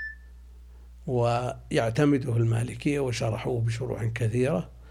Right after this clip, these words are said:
وحفظه طلاب العلم عندهم، وهو كتاب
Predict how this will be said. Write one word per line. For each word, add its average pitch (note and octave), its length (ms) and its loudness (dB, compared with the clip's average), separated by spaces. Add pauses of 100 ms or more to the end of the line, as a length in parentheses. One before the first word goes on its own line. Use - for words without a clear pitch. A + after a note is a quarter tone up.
(260)
وحفظه A#2 640 2
طلاب A#2+ 480 -2
العلم A2+ 340 -4
عندهم، C#3 640 0 (800)
وهو C3 240 2
كتاب A#2 760 -4